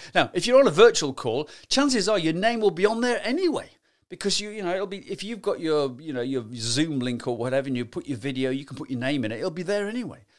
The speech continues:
And if it's in person, you might well be wearing some sort of name badge, all right? Now, clearly, at some point, you will want to say who you are and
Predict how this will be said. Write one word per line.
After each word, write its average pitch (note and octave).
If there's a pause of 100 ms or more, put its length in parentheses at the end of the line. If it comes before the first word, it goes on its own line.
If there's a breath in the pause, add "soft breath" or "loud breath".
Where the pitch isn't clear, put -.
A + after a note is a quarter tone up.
(1080)
And A#3+
if B3
it's G3+
in G3
person, F#3
you D#3+
might F#3+
well E3+
be E3+
wearing E3+
some F3+
sort F#3
of F#3+
name G#3+
badge, - (200)
all C#3
right? G#3+ (180 soft breath)
Now, B3+
clearly, C4
at G3
some A3+
point, F3
you E3+
will E3
want D#3
to C#3
say C3+
who B2
you A2+
are A#2
and F2+